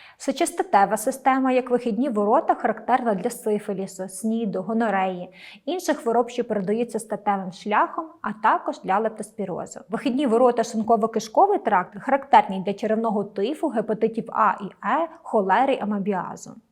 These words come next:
І розглянемо ще шкіру, як вихідні ворота під час безпосереднього контакту з поверхневими ушкодженнями, як при вітряній віспі, оперізуючому герпесі та сифілісі,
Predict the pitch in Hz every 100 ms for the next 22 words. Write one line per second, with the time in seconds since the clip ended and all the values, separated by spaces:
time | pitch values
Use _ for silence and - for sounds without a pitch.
0 | _ 247 262 254 349 403 381 - 359 -
1 | - 220 190 185 185 190 185 196 208 185
2 | 196 220 381 339 240 220 208 202 - 202
3 | - 196 262 359 349 320 254 285 285 277
4 | - 196 196 - 196 190 208 202 - 208
5 | - - 180 220 339 330 320 311 - -
6 | - - 247 349 311 214 208 220 208 202
7 | 196 220 320 - 269 - 208 214 233 226
8 | 202 196 196 190 180 202 330 320 294 254
9 | 240 220 - 180 170 165 170 - -